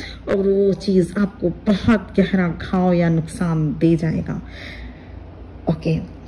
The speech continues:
जिन डीएफ़ and डीएम की या दोनों में से किसी एक की zodiac sign cancer है, उन्हें अपने shy nature से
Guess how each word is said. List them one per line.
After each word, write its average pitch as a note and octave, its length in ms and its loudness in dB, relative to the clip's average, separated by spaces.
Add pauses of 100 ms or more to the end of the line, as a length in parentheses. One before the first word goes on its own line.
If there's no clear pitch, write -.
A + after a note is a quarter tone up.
(180)
जिन D#4 340 8
डीएफ़ F#4+ 380 10
and F4 220 6
डीएम D#4 280 10 (120)
की D#4+ 340 8 (180)
या C4 220 8
दोनों D4 420 6
में F4+ 180 2
से F4 120 8
किसी D#4+ 380 4 (160)
एक C4+ 220 6 (120)
की E3 240 4
zodiac F3+ 580 8
sign A#3+ 380 8 (200)
cancer G#3+ 540 6
है, F#3+ 180 6 (800)
उन्हें E4 180 6
अपने - 320 4
shy D#4 460 2
nature G3 300 8
से F#3 220 0